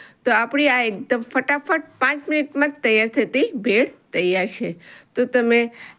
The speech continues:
જોઈ શકો છો કેટલી આમ બજાર જેવી એકદમ ચટપટી દેખાય છે ને, અને દેખાવામાં જેટલી ચટપટી છે એટલી ખાવાનામાં પણ ખૂબ જ ટેસ્ટી હોય છે. તો તમે એક વખત આ રીતે જરૂરથી બનાવજો.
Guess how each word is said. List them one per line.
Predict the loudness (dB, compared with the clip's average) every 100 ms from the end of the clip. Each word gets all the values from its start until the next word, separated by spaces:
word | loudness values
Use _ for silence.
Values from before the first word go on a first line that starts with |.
| -14
જોઈ | -2 4 4
શકો | 4 0
છો | 0
કેટલી | 0 -4 -6 -6 -2 -2
આમ | 0
બજાર | 0 0 0
જેવી | 2 2 2
એકદમ | 2 0 0 0
ચટપટી | -2 -4 -4 -4 -2
દેખાય | 0 0 2 0
છે | 0
ને, | 0 -2 -6
અને | -6 -6 -6 -2
દેખાવામાં | 0 0 0 2 2
જેટલી | 0 0
ચટપટી | 0 0 0 -2 -2
છે | -2 -6 -8 -8 -6
એટલી | -2 -2
ખાવાનામાં | -2 -2 0 -2 -2 -2
પણ | -2 -2 -8
ખૂબ | -6 -2
જ | -4
ટેસ્ટી | -2 -4 -2 -2
હોય | -2 -4
છે. | -6 -8 -12 -20 -20 _
તો | -2
તમે | 0 0 0
એક | 0 0
વખત | 0 -2 -2 0
આ | -2
રીતે | -2 0 -2 -2 -2
જરૂરથી | 0 0 -2
બનાવજો. | -2 -2 -4 -4 -6